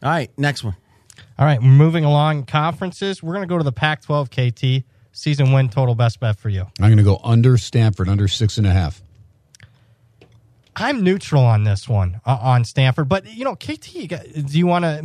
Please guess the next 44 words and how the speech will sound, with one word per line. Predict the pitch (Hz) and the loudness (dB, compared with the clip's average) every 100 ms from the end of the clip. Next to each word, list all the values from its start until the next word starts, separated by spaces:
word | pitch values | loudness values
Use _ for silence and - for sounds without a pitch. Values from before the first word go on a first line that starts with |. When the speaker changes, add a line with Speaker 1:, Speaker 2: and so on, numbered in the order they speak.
| 160 | -4
Speaker 2:
admit | 151 151 202 | -2 0 0
you | 214 | -2
got | 185 160 | -2 0
a | |
little | 165 160 | 0 0
inside | 165 - 170 160 | -2 -2 -2 -2
info? | - - 262 - | -4 -4 -6 -8
Speaker 3:
Well, | 135 175 175 170 170 | -8 -4 -2 0 -2
Speaker 2:
You | |
Speaker 3:
you | 220 254 | -2 0
Speaker 2:
don't | |
Speaker 3:
know, | |
Speaker 2:
have | 285 247 | 0 0
to | |
name | 196 196 180 | -2 0 0
names, | 165 226 226 226 | -2 -2 -2 -2
Speaker 3:
Yeah, | 226 135 | 0 0
Speaker 2:
but | 143 | 2
Speaker 3:
no, | 131 | 0
but | 120 127 | 0 -2
somebody | - 143 143 139 | -2 0 0 0
that | 127 123 | 0 0
I | 117 | -2
talked | - 127 113 | -2 -2 0
to | 123 | 0
that's | 107 - | -2 0
close | 123 110 | 0 0
to | 117 | -2
the | 98 | -4
Stanford | - 117 104 107 - | -2 -2 0 -2 -2
program | 110 101 104 101 95 | -2 0 0 0 -2
thought | - 110 104 90 | -2 0 0 -2
this | 101 | -4
could | - 98 | -2 -2
be | 101 101 101 92 _ _ _ - | 2 2 2 0 _ _ _ -6
one | 110 110 | 0 2
of | 104 | 4
their | 104 98 | 2 2
worst | 95 107 104 - | 0 0 -2 0
teams | 123 104 90 95 | 0 2 0 -2
in | |
the | 92 | -2
last | 92 92 - | 0 -2 -2
decade. | 87 82 73 | -6 -4 -6